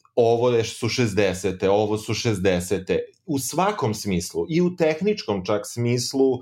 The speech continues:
iako je on bio i izuzetno inovativan, i u ideološkom smislu šta se tu prikazuje, i u, iako je on kršio i razna pravila u montaži i sve to ta-, i tako dalje,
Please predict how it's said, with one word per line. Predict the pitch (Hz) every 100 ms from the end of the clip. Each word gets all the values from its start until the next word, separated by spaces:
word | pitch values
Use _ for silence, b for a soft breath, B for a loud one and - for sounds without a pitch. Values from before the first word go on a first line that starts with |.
| B B -
iako | 110 139 175
je |
on | 170
bio | 156 160
i | 139 135
izuzetno | 139 131 123 127 120
inovativan, | 120 117 117 117 - 113 110 104 B B B
i | 127
u | 165
ideološkom | 175 160 147 147 143 - 139
smislu | 127 131 127 127
šta | 123 123
se | 120 123
tu | 120
prikazuje, | 120 113 - 98 95 104 104 101 101 B B B _
i | 170 185
u, | 180 170 156 -
iako | 156 175 175
je | 165
on | 165 160
kršio | 160 160 - 151
i | 139 135
razna | 139 139 127 135
pravila | 131 123 131 127
u | 123
montaži | 123 123 123 110 107 104 101 110
i | 110
sve | 107 139 135
to | 131
ta-, | 127 120
i | 120
tako | 113 120 113
dalje, | 110 151 156